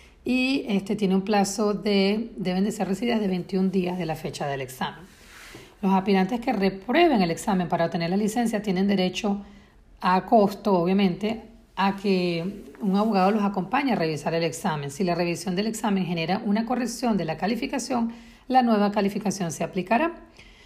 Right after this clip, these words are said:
Un aspirante también tiene derecho a solicitar una audiencia formal en el Division of Audiencias Administrativas,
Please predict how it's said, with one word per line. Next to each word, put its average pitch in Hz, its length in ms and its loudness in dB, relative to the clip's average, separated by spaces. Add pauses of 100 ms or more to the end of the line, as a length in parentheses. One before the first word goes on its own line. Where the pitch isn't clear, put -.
(340)
Un 220 120 0
aspirante 233 440 2
también 180 300 -2
tiene 202 220 2
derecho 185 320 2
a - 20 -2
solicitar 175 500 -2
una 190 140 0
audiencia 196 420 2
formal 226 400 2
en 202 120 4
el 170 100 -2
Division 160 420 -2
of 185 140 -4
Audiencias 175 420 -2
Administrativas, 226 680 -2